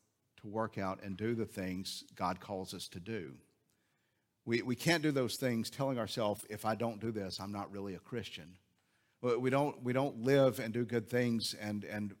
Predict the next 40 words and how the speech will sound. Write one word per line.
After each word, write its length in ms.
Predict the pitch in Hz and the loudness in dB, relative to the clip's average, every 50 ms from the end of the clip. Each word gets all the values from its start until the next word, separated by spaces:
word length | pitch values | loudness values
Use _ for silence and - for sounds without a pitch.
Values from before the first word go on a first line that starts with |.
| - | -16
fight 420 | - - - 117 127 131 131 123 - | -16 -6 0 2 4 4 2 0 -2
sin 280 | - - 127 123 117 | -4 -2 -2 -2 -2
in 80 | 110 110 | -2 -4
our 160 | 104 98 101 | -4 -6 -6
life 420 | 101 110 120 123 113 104 98 - | -4 -2 0 0 0 0 -2 -4
saying, 440 | - - 113 107 101 101 101 101 92 - - - - - - _ _ - | -6 -4 -2 -2 -2 -2 -2 -4 -6 -8 -14 -20 -20 -20 -20 _ _ -8
you 80 | - 107 | -6 -4
know, 160 | 98 98 98 | -4 -2 0
"I've, 240 | 95 98 98 98 - | 0 -2 -2 -2 -4
I'm, 420 | 95 101 101 98 98 71 55 - - - - 120 - _ _ - - - - 101 - - | -4 -2 -2 -4 -4 -8 -12 -16 -16 -14 -14 -14 -14 _ _ -20 -20 -18 -18 -16 -10 -6
I, 200 | 98 107 101 95 92 - - | -4 -2 -2 -2 -6 -8 -8
I'm, 180 | - 98 95 - | -8 -8 -8 -6
I'm 120 | 95 95 92 | -6 -8 -6
better 320 | 82 98 101 107 110 101 | -4 -4 -2 -2 -2 -2
than 180 | 85 85 85 80 | -4 -8 -12 -12
this," 500 | 87 85 85 95 92 - - - - - _ _ _ _ | -12 -12 -12 -10 -10 -10 -10 -10 -12 -16 _ _ _ _
or, 220 | - 92 90 85 85 90 - _ - | -10 -8 -8 -8 -10 -12 -16 _ -14
"I'm, 200 | 92 95 95 90 | -10 -10 -10 -8
I'm 160 | - 95 98 | -6 -6 -4
a 60 | 98 95 | -4 -4
loser, 360 | 98 110 123 120 - 110 92 | 0 0 0 0 0 0 -2
I've 120 | 90 85 | -4 -2
gotta 200 | - 107 104 110 | -2 -2 -2 -2
do 140 | 101 90 92 | -2 -4 -8
better." 300 | 80 - 117 123 117 101 | -6 -2 -2 0 0 -2
We, 180 | 98 107 104 107 | -2 -4 -6 -6
we 160 | 104 110 104 | -6 -6 -6
do 160 | 95 123 127 | -2 -2 0
it 140 | 120 104 - - _ _ _ - | -2 -2 -4 -10 _ _ _ -4
only 300 | 131 147 180 170 151 131 | -2 0 0 0 0 0
because 360 | 104 104 - 113 107 98 - - | -2 -4 -4 -4 -4 -4 -4 -8
we're 120 | 104 98 | -8 -6
strengthened 680 | - - - - 127 139 151 139 - - 90 90 98 98 - - - - _ _ | -6 -6 -6 -6 -4 -4 -4 -4 -4 -4 -6 -6 -6 -8 -10 -16 -20 -20 _ _
to 80 | - 113 | -8 -4
know 420 | 107 110 110 110 107 104 101 98 - - - - _ _ _ _ _ _ _ _ - | 0 2 2 2 2 2 0 -2 -8 -14 -20 -20 _ _ _ _ _ _ _ _ -6
God's 540 | - 107 113 117 117 117 117 117 110 107 101 92 - _ _ _ - - - 95 | -2 2 4 6 6 6 4 4 0 -2 -8 -10 -12 _ _ _ -16 -16 -12 -8
love 540 | 95 98 98 98 90 87 87 82 - - - _ _ _ _ _ _ - | -4 -4 -2 -2 -2 -2 -4 -8 -12 -20 -20 _ _ _ _ _ _ -8
is 180 | 95 95 - | -8 -6 -6
empowering 580 | 98 92 - - 101 98 95 92 90 87 85 82 | -6 -8 -6 -4 -4 -4 -2 -4 -6 -6 -8 -10
you. 220 | 80 80 78 78 | -10 -10 -12 -12